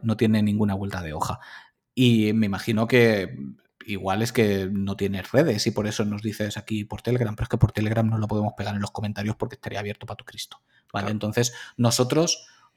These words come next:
Speaker 1: ¿por qué damos la clave por privado si puede entrar todo el mundo? Pues precisamente para que no se meta todo el mundo a puto huevo y entre gente que realmente esto no le importe.
Speaker 2: Sí.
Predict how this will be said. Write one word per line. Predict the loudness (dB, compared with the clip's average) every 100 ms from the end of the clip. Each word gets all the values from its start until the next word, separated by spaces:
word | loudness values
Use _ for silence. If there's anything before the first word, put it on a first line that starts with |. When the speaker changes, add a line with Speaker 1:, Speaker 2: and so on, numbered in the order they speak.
| _
Speaker 1:
¿por | 6 6 4
qué | 6 6 4 -8 _
damos | 2 4 4
la | 2 2
clave | 0 0
por | -2 -4
privado | -2 -2 0 0 0
si | 0 2
puede | 4 2
entrar | 2 -2 0
todo | 0
el | 0
mundo? | -6 -8 -8
Pues | -6 -6
precisamente | -4 0 4 4 4
para | 2 2
que | 0
no | 2
se | 2
meta | 2 2
todo | 2
el | 2
mundo | 2 6 6 6
a | -2 -6
puto | -6 0 4
huevo | 8 10 10 8
y | 4 0
entre | 0 0
gente | 0 2 2
que | 2
realmente | 0 0 -2 -2
esto | 0 4
no |
le | 4
importe. | 4 8 8 8 -6 -16 _ _ _
Speaker 2:
Sí. | -10